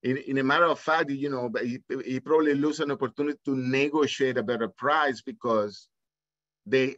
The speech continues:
actually don't know, uh, the open violations that are happening right now. So let's go back to listing. It's listed for three hundred and thirty-five thousand nine hundred. It's actually over market value,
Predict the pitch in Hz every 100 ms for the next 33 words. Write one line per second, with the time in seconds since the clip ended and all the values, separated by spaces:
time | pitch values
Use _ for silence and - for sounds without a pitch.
0 | - 127 127 143 131 123 123 123 127 127
1 | 127 123 117 110 - 123 123 113 117 110
2 | 110 104 107 101 - - - 101 95 104
3 | 101 95 95 90 85 82 - _ _ -
4 | - - _ _ _ - 120 123 123 143
5 | 139 135 135 131 127 170 - 139 127 -
6 | 139 135 147 - 135 127 - 139 139 143
7 | 143 139 135 - 127 127 127 123 117 127
8 | 120 117 120 110 107 101 110 98 - 98
9 | 120 113 - 123 123 _ _ _ _ _
10 | - 143 156 151 127 110 110 117 98 101
11 | 101 85